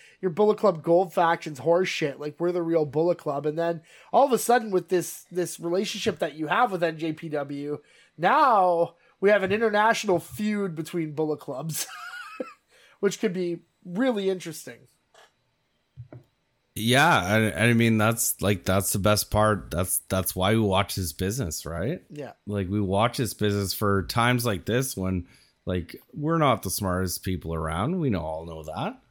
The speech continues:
Speaker 2: We don't, we don't, but, <laughs> I mean, you know, we can usually call it how it is. But the thing is, like, this is fun, part of, part of the funnest parts of being a pro wrestling fan when you don't know what's gonna happen. Like,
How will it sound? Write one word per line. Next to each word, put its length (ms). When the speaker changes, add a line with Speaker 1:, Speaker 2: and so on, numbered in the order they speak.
Speaker 2:
We 220
don't, 140
we 140
don't, 360
but, 380
<laughs> 20
I 180
mean, 360
you 160
know, 140
we 160
can 80
usually 380
call 280
it 20
how 200
it 60
is. 380
But 260
the 80
thing 220
is, 340
like, 180
this 200
is 260
fun, 260
part 220
of, 280
part 200
of 80
the 80
funnest 400
parts 380
of 100
being 180
a 60
pro 180
wrestling 460
fan 240
when 120
you 100
don't 420
know 220
what's 200
gonna 240
happen. 420
Like, 160